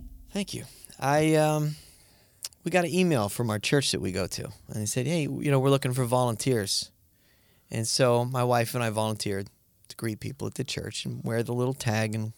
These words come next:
whatnot. So we did. And then, um, I wrote to my pa-, I sent my pastor a text message. I'm like, "Hey, I'm, I'm greeting people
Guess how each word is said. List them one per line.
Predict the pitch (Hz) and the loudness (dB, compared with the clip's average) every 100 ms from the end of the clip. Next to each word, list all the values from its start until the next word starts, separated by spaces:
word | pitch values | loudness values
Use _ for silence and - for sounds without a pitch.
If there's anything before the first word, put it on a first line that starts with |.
| - | -6
whatnot. | 113 85 107 107 | -4 -2 -4 -6
So | - - | -4 -2
we | 143 | -2
did. | 120 113 107 - - - - _ _ _ _ - | 0 0 -2 -10 -20 -20 -20 _ _ _ _ -6
And | 120 | -2
then, | 120 117 | -2 -2
um, | 113 113 107 104 - _ _ _ _ _ _ _ _ _ _ - | 0 -2 -2 -6 -12 _ _ _ _ _ _ _ _ _ _ 0
I | 127 | 6
wrote | 151 165 | 8 8
to | |
my | 135 113 | 4 2
pa-, | - - | 2 2
I | |
sent | 110 139 | 0 0
my | 123 | -2
pastor | 107 123 117 - | 0 0 0 -2
a | 95 | -6
text | - 104 - | -4 -4 -4
message. | 95 98 - | -6 -6 -6
I'm | 98 | -6
like, | 98 - | -6 -4
"Hey, | 120 117 | -2 -2
I'm, | 107 - - - - - | -4 -12 -20 -20 -20 -8
I'm | 107 | -6
greeting | 104 127 117 110 95 _ _ _ _ | 0 2 4 2 -2 _ _ _ _
people | - 113 - 110 | -4 -4 0 -2